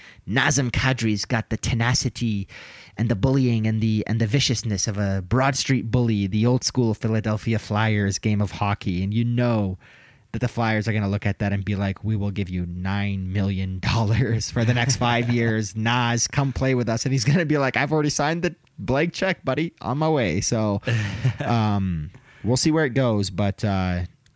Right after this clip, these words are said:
Speaker 1: I think the Claude Giroux thing is, is, is just hilarious that it, you know, it, it was a fantasy idea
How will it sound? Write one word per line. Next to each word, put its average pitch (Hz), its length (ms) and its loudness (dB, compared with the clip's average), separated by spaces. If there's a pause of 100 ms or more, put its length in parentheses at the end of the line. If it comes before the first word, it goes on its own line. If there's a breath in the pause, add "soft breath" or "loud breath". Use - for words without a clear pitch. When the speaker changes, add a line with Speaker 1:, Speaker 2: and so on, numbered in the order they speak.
(840)
Speaker 1:
I 127 80 2
think 120 200 0
the 110 60 0
Claude 101 300 0
Giroux 95 240 0
thing 87 500 -4 (100)
is, 87 300 -4
is, 82 300 -6
is 98 200 -10
just - 200 -6
hilarious 92 460 -2
that 92 160 -4
it, - 120 -6 (220)
you 110 100 -4
know, 90 140 -2
it, - 140 -4
it 101 40 -2
was 101 140 0
a 110 40 -4
fantasy 131 520 0
idea 131 360 0